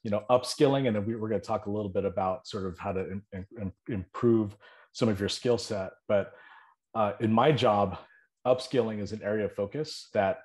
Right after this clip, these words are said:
um, uh, that we talk about. Unfortunately, we don't see a lot of traction. Um,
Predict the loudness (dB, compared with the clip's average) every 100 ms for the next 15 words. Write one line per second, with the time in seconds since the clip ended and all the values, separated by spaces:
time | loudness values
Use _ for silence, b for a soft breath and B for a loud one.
0 | -6 -2 -2 -4 -8 _ _ -20 b b
1 | b _ -8 -4 -4 -4 -2 -2 0 0
2 | 0 2 4 2 -2 -10 -4 0 0 0
3 | -2 -2 -4 -6 -4 0 -2 -2 -6 -4
4 | -4 -6 -6 -14 _ -4 0 0 -2